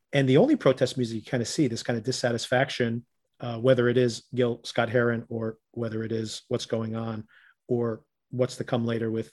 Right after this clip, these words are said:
Stevie Wonder and some of these other artists, <clears throat> that a lot of it is around the war rather than around the civil rights. And even, like, the civil rights, uh, anthems,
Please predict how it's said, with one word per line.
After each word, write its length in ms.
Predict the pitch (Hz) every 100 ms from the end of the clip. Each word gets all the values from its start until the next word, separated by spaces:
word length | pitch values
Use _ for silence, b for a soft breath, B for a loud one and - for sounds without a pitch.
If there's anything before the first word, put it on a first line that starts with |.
| -
Stevie 240 | - 117
Wonder 240 | 113 117 110
and 100 | -
some 100 | 120
of 40 |
these 120 | 110
other 200 | 123 127
artists, 340 | 117 117 - - B B B
<clears throat> 180 | B
that 560 | - 170 160 135 135 - _ _
a 80 | 139
lot 180 | 139 180
of 100 | 160
it 160 | 135
is 120 | 139 131
around 300 | 127 131 120
the 80 |
war 380 | 110 120 170 220 _ _ _ _ -
rather 380 | 123 143 202 185
than 160 | 123 120
around 300 | 123 120 117
the 80 |
civil 240 | - 123 117
rights. 340 | 120 120 - B B _
And 140 | 139 143
even, 260 | 214 254
like, 120 | 147
the 60 | -
civil 220 | - 131
rights, 340 | 123 123 - -
uh, 200 | 127 117 120
anthems, 480 | 131 131 117 120